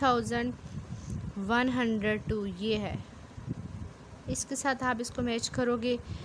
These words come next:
नाइन थाउजेंड फ़ोर हंड्रेड एटी सेवन ये है आपके पास, इधर आपने इसको match कर दिया। अब last one क्या बच रहा है यहाँ पे, एट थाउजेंड थ्री हंड्रेड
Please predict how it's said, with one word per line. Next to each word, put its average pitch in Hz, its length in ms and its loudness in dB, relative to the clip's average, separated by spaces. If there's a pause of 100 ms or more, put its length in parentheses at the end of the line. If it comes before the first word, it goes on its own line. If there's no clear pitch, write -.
(300)
नाइन 233 360 6
थाउजेंड 247 460 8
फ़ोर 247 300 4
हंड्रेड 233 560 4
एटी - 1000 0
सेवन 214 560 4 (960)
ये 226 180 2
है 226 140 4
आपके 196 300 2
पास, 196 360 0
इधर 214 220 -2
आपने 226 260 4
इसको 226 220 -2
match 214 260 0
कर 226 200 2
दिया। 208 360 0 (540)
अब 220 240 4
last 254 440 6
one 262 260 6
क्या 247 200 2
बच 233 320 2
रहा 247 80 6
है 247 80 4
यहाँ 226 180 4
पे, 233 180 4 (200)
एट 240 380 4 (200)
थाउजेंड 220 500 4
थ्री 262 280 4
हंड्रेड 220 540 4